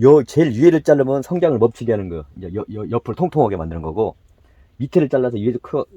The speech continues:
크게 하려면 밑에를, 밑에부터 순 따는 거 봐. 이, 이, 이거 내가 갖다 따갖고 지금 내가 이렇게 지금 이, 이거 따갖고 지금 이제 살균제 받은 거, 살균제 이렇게, 이렇게 하고 나중에 여, 여기 따니까 여기가 이렇게 통통해지잖아요, 여기가. 예? 그리고 봐세요. 요,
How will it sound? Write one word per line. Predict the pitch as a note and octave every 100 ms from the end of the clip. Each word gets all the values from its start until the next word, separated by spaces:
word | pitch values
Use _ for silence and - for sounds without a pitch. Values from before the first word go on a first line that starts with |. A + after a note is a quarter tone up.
| -
크게 | - E3+ D3
하려면 | A#2 A2+ C3 - _ _ _ _ _ _
밑에를, | D3 - C#3 F#2 - - _ _
밑에부터 | C3 - F3 B2
순 | A2 C#3+
따는 | B2+ G2+
거 | D#2
봐. | D2
이, | D2+ C#2+ E2+ E2 F2
이, | G2
이거 | G#2+
내가 | F#2+ F#2
갖다 | A#2+
따갖고 | C3 C3+ A2
지금 | F#2 E2+
내가 | E2 F2+
이렇게 | E2 E2+
지금 | F2+ - _ -
이, | F#2
이거 | F#2
따갖고 | G2 C3 G#2
지금 | F#2+ F#2 E2+ _
이제 | -
살균제 | - F3+ E3+ C3
받은 | F#2+ E2
거, | D2+
살균제 | D#2 A2+ G#2+ D2+
이렇게, | C2+ A#1
이렇게 | A#1+ C#2 -
하고 | - C2 - _
나중에 | - E2+ E2+ D#2
여, | G2+ C#3+ - _ -
여기 | E3
따니까 | F3 F3 E3+ A#2
여기가 | B2
이렇게 | A2+ -
통통해지잖아요, | E3+ D#3 C3+ F2 C#2+ C2+
여기가. | C2 _ _ _ -
예? | B2 _ _ _
그리고 | - G2 D2 _ _
봐세요. | - D#2+ F2 _ _ _ _ _ _
요, | A#2+